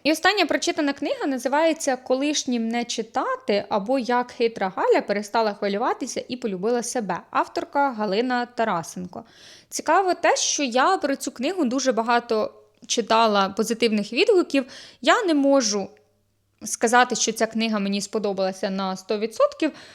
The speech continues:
Вона написана такою мовою, знаєте, я її називаю народною, коли ти читаєш і впізнаєш або себе, або якихось своїх знайомих, ти це вже десь бачив, ти це десь чув.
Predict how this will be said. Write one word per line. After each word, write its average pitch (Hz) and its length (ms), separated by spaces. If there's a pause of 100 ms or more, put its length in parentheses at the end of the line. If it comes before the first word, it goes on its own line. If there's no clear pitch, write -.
(100)
Вона 302 460
написана 277 800
такою 247 480
мовою, 254 480
знаєте, 208 520 (120)
я 196 120
її 190 120
називаю 190 520
народною, 254 680 (240)
коли 214 200
ти 214 180
читаєш 208 680
і 214 140
впізнаєш 196 760
або 185 200
себе, 240 480
або 190 500
якихось 202 440
своїх 196 300
знайомих, 302 720
ти 196 160
це 190 120
вже 180 180
десь 170 180
бачив, 285 480
ти - 180
це 185 140
десь 170 240
чув. 359 420